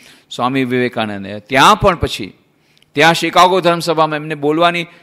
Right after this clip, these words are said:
કેટલી વાર કહેવામાં આવ્યું, "તમે બોલો, બોલો, બોલો, હું પછી બોલીશ." કારણ કે એમનું મોઢું સુકાતું હતું, નર્વસ થઈ ગયા હતા. કોઈ દિવસ આટલી બધી એમને ખબર જ નહોતી કે શિકાગો ધર્મસભામાં આટલા બધા લોકો હશે. ત્યાં સુધી એમણે પચાસ સાઠ લોકો સામે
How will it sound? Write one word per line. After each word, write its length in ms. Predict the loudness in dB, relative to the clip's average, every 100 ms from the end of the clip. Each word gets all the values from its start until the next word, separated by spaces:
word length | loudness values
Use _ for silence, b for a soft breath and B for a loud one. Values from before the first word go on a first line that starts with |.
| b
કેટલી 280 | -8 -4 2
વાર 160 | 2 2
કહેવામાં 380 | 2 2 2
આવ્યું, 140 | -2 -4
"તમે 180 | -8 -2
બોલો, 280 | 0 2
બોલો, 260 | 0 -2 -2
બોલો, 280 | -4 -6 -8 _ _ _ _ _ _ _ _ _ _ _ -8
હું 120 | -6 -2
પછી 260 | -2 -2
બોલીશ." 360 | -2 -2 -4 -12 b b
કારણ 220 | -2 0
કે 100 | 0
એમનું 220 | -2 -2
મોઢું 240 | 0 0 0
સુકાતું 440 | -2 2 2 0
હતું, 280 | -6 -10 -14 b 0
નર્વસ 380 | 2 4 2
થઈ 140 | 0 0
ગયા 140 | 0
હતા. 140 | -2 -6
કોઈ 280 | 0 0
દિવસ 240 | 0 -4 -2
આટલી 300 | -4 -4 -4
બધી 200 | -4 -2
એમને 220 | -2 -4
ખબર 320 | -2 2 4
જ 60 | 2
નહોતી 240 | -2 -4
કે 140 | -4 -4
શિકાગો 420 | -4 -2 0 0
ધર્મસભામાં 420 | -2 -2 -4 -4
આટલા 360 | -2 -2 0 2
બધા 180 | 2 2
લોકો 340 | 0 -4 -12
હશે. 180 | -14 -18 b b b
ત્યાં 220 | -2 -2
સુધી 160 | -2 -4
એમણે 260 | -4 -8 -10 -20 _ b -16
પચાસ 360 | -4 -2 0
સાઠ 320 | 0 -2 -2 -6
લોકો 260 | -4 -4
સામે 320 | -4 -4 -4